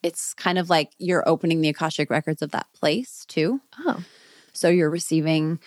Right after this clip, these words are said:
Speaker 1: you know, whether it's images or, um, feelings or words or whatever, but you're receiving kind of stuff from the energy of Teo at the same time, like the Akashic records of Teo.
Speaker 2: So then when you were opening the Akashic records in Teo, you then were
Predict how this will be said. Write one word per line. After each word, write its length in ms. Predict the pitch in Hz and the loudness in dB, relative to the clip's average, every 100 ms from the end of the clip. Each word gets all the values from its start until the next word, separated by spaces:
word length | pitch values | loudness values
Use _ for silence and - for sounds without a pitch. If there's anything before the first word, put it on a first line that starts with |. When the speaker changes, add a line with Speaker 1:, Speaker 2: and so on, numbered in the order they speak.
| - - - _ _ _ | -18 -20 -20 _ _ _
Speaker 1:
you 140 | 185 | 2
know, 320 | 175 143 175 165 _ _ _ _ - - - _ _ | 4 4 2 -4 _ _ _ _ -14 -14 -16 _ _
whether 320 | - 202 185 180 | 2 4 6 4
it's 160 | 165 | 4
images 800 | - 196 196 190 175 180 175 170 - | 2 4 4 6 6 6 4 0 -6
or, 560 | 165 151 147 156 156 147 - - | -2 0 2 2 0 -4 -14 -12
um, 540 | 185 - - - 185 - _ _ | -8 -8 -8 -10 -10 -14 _ _
feelings 500 | - 285 240 196 180 | 0 4 4 4 2
or 80 | 170 | 4
words 300 | 240 214 185 | 4 4 4
or 80 | |
whatever, 240 | 180 202 190 | 4 4 4
but 120 | - | 2
you're 100 | 165 | 2
receiving 460 | 170 - 226 196 175 | 2 2 2 4 2
kind 160 | 175 | 0
of 80 | 170 | -2
stuff 260 | - 170 165 | 0 0 0
from 400 | - 190 185 185 | -2 2 2 2
the 120 | 165 | 0
energy 360 | 147 156 156 139 | 0 -2 -4 -6
of 140 | 151 | -6
Teo 420 | - - 160 151 | -10 -4 0 2
at 120 | 143 - | 0 -4
the 80 | |
same 240 | 175 156 151 | -6 -4 -4
time, 320 | - 160 143 | 0 0 0
like 140 | - - | -2 -6
the 80 | |
Akashic 340 | 123 - - - | -4 -4 -4 -6
records 280 | - 95 - | -6 -6 -12
of 80 | - | -8
Teo. 220 | - - - | -4 -4 -6
Speaker 2:
So 540 | - - 196 180 180 180 | -6 2 6 6 4 2
then 560 | 180 180 170 160 165 | 0 2 2 2 2
when 260 | 175 175 170 | 2 4 2
you 120 | 165 | 2
were 160 | 165 185 | 4 4
opening 540 | 175 - 165 160 165 | 2 0 -2 -2 -4
the 120 | 175 | -2
Akashic 500 | 180 - 170 160 - 160 | -2 -2 -6 -6 -10 -8
records 360 | 151 160 160 | -8 -8 -10
in 120 | 131 151 | -10 -8
Teo, 500 | 165 143 127 131 - | -2 -2 -2 -4 -4
you 440 | 170 165 160 160 | -2 2 4 4
then 460 | 160 156 151 156 160 | 2 0 -2 -2 0
were 420 | 165 165 160 185 | 2 4 2 -4